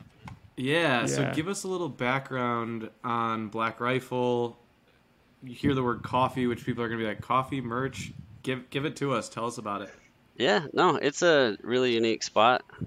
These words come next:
Speaker 3: So owner Evan Hafer started the company basically out of his garage, roasting really small batch coffee, and linked up with some of the other guys here.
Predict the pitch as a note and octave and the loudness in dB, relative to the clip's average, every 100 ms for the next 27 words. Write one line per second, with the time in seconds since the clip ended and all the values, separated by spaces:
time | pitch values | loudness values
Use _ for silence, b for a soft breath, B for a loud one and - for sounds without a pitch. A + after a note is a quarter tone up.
0 | - - - G#2 G2+ G2 F#2+ - - - | -10 -10 -2 2 2 2 0 -4 -6 -6
1 | - A#2 B2 B2+ B2 A#2 - G#2 G#2+ G#2 | 0 2 4 4 2 -4 -4 -2 -2 -2
2 | G#2+ - A2 A2 A2 - G#2 G2 G#2 - | -2 -2 -2 -2 -4 0 4 4 4 -4
3 | G2 F#2 G#2 G#2 G#2+ - - B B B | -4 -2 0 0 0 -6 -20 B B B
4 | _ - - - A2+ G#2 G#2+ G2 F#2+ F2+ | _ -20 -16 0 0 2 2 2 2 -2
5 | - F2 F2 F#2 - - F2 F2 F#2 F2+ | -4 0 0 0 -4 -6 -6 -6 -6 -4
6 | F2+ F2 - F#2+ G2 F#2+ - F#2 F2+ F2+ | -4 -6 -10 -4 -2 -2 -4 -2 0 0
7 | F2 - - E2+ - A2+ A#2 G#2+ - - | -2 -4 -4 -4 -4 -8 -6 -6 -8 -12
8 | - - B B B B B B _ - | -20 -20 B B B B B B _ -4
9 | G#2 F#2 G2+ F#2+ F#2+ A2 G2+ G2 G2 G2 | -2 2 0 0 -2 2 4 4 4 2
10 | F#2+ F#2 F#2+ - G2 G2 A2 | 2 2 0 -2 -2 0 -2